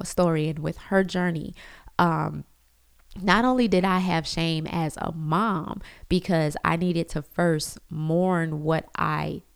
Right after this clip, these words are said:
thought or how I thought things would go with, you know, my child and in school and everything like that.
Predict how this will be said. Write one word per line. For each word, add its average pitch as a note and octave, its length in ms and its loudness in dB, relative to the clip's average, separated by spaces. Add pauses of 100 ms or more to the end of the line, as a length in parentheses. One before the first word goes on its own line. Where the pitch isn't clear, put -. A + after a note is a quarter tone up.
(140)
thought E3 520 0
or D#3 140 0
how E3 300 -2
I D#3+ 120 -2
thought - 360 -4
things D#3+ 260 -4
would D3 140 -6
go D3+ 260 0
with, D3+ 400 -6
you D#3+ 140 -4
know, C#3+ 120 -4
my D3 240 -6
child D3 560 -4
and E3 220 -10 (320)
in D#3+ 140 -2
school E3 520 0
and D#3 120 -2
everything D#3+ 360 -4
like D3 220 -6
that. E3+ 280 -2